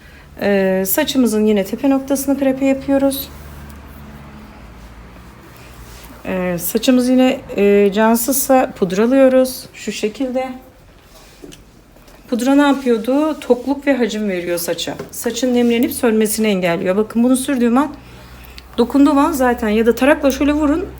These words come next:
O beyazlık gider, kalmaz. Hani pudra beyaz diye düşünmeyin. Bu çünkü saç pudrası. Bildiğimiz bebek pudrası değil. Kozmetikçilerinize sorun. Onlar, e, saç pudrasını,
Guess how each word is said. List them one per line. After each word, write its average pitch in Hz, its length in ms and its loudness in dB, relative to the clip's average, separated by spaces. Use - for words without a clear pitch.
O 254 120 2
beyazlık 247 460 4
gider, 202 300 2
kalmaz. 208 420 -2
Hani 196 240 -2
pudra 214 300 2
beyaz 214 340 4
diye 214 140 2
düşünmeyin. 269 460 0
Bu 269 80 0
çünkü 285 240 0
saç 277 300 0
pudrası. 190 500 -8
Bildiğimiz 240 480 2
bebek 233 240 4
pudrası 226 420 -2
değil. 196 180 0
Kozmetikçilerinize 202 920 -2
sorun. 311 280 -4
Onlar, 233 360 4
e, 196 440 2
saç 233 300 -2
pudrasını, 208 560 -2